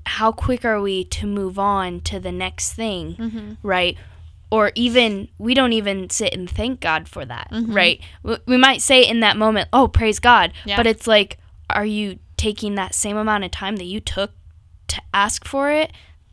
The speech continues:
Speaker 1: Are you gonna use that same amount of time to be praising him
Speaker 2: Yeah.
Speaker 1: for him actually providing it
Speaker 2: Mm-hmm.
Speaker 1: for you? You know, I think that's a little bit of an aspect that we, we lose sight of,
Speaker 2: Mm-hmm.
Speaker 1: of how we can still be seeking God
Speaker 2: Mm-hmm.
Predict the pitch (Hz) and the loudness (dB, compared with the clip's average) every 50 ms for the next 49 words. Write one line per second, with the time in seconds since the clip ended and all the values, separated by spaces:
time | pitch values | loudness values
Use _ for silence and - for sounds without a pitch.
0 | _ - - 202 202 202 208 196 196 196 190 196 202 190 - - _ - 196 185 | _ -8 -6 -6 -4 -4 -4 -4 -4 -4 -4 -4 -6 -6 -10 -10 _ -6 -4 -4
1 | - - - 214 202 202 202 202 196 190 190 185 - - - 196 190 190 202 208 | -4 -4 -4 -4 -4 -4 -4 -6 -6 -6 -6 -8 -10 -8 -6 -4 -4 -2 -4 -4
2 | 214 214 - - - 208 190 196 185 - - - 170 180 196 202 220 233 240 240 | -6 -8 -10 -12 -12 -10 -10 -10 -8 -8 -8 -8 -6 -6 -6 -4 -2 -2 -2 0
3 | 233 262 262 269 277 - - - - 226 226 208 196 - 233 226 214 214 202 185 | 0 0 -2 -2 -4 -4 -8 -10 -8 -6 -6 -4 -4 0 2 2 4 4 4 2
4 | 180 - - 214 226 220 214 202 - - 190 - - - 233 208 202 - - 202 | 0 -2 -4 -2 -2 -2 -2 0 0 -2 -2 -2 -6 -6 -6 -6 -6 -6 -8 -8
5 | 185 165 165 165 175 190 202 214 233 254 277 - - - 214 214 214 214 196 190 | -8 -8 -8 -8 -6 -6 -6 -6 -4 -4 -6 -8 -10 -10 -10 -10 -10 -10 -10 -8
6 | 196 285 285 294 311 311 311 330 349 370 - - - - - - - - - _ | -4 -2 0 0 0 0 -2 -4 -4 -6 -8 -14 -20 -20 -20 -20 -20 -20 -20 _
7 | - 233 233 226 226 226 233 233 - - - _ _ _ _ _ _ - - _ | -6 -2 0 2 2 2 0 -2 -6 -12 -20 _ _ _ _ _ _ -20 -18 _
8 | - - 233 247 254 254 240 247 233 233 226 214 220 220 233 226 208 226 220 214 | -8 -4 -2 0 2 2 2 2 0 0 -2 -2 0 0 0 0 0 0 -2 -2
9 | 190 202 185 101 156 190 196 - - 214 196 202 - 196 175 139 175 185 180 170 | -2 -4 -4 -4 -2 -2 -2 -4 -4 -6 -8 -8 -8 -10 -8 -8 -8 -8 -8 -10
10 | 165 - - - - 202 190 185 185 185 185 175 - - - 180 151 165 180 196 | -10 -14 -14 -14 -10 -10 -8 -6 -4 -4 -4 -4 -4 -6 -6 -4 -4 -4 -4 -2
11 | 220 262 311 330 - 214 214 220 214 202 208 214 - - - - 208 208 196 - | -2 -2 -2 -4 -6 -8 -8 -8 -8 -10 -12 -16 -18 -8 -4 -2 -2 -2 -2 -2
12 | - 220 214 208 208 214 208 - - 214 202 185 - - - 233 226 226 220 202 | 0 0 0 0 -2 -4 -8 -8 -8 -8 -6 -4 -6 -4 -2 -2 -2 -2 -2 -4
13 | 208 196 190 185 180 - - - 220 202 - 190 185 180 160 160 175 170 202 240 | -8 -8 -8 -8 -8 -6 -6 -6 -8 -10 -10 -12 -12 -12 -8 -6 -4 -4 -4 -4
14 | 233 - 240 214 208 208 190 190 190 | -6 -8 -10 -10 -8 -10 -10 -12 -16